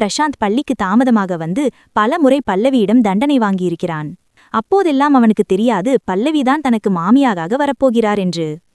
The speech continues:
அதன் பிறகு பல்லவி தனது இரு குழந்தைகள் படிக்கும் அதே பள்ளியில் வேலை கிடைத்து அங்கு சென்றுவிட்டார்.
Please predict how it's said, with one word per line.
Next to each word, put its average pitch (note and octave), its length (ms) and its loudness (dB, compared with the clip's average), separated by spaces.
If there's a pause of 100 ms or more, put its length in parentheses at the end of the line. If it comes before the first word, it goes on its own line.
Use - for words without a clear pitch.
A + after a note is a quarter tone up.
(180)
அதன் C4 280 0
பிறகு D#4 360 0
பல்லவி C4 360 0
தனது A3+ 320 2
இரு G#3+ 200 0
குழந்தைகள் C4+ 500 0
படிக்கும் G#3+ 320 -2
அதே F3 300 0
பள்ளியில் G#3 340 -2
வேலை G3+ 320 0
கிடைத்து E3+ 340 -4
அங்கு B3 200 4
சென்றுவிட்டார். G#3 680 -2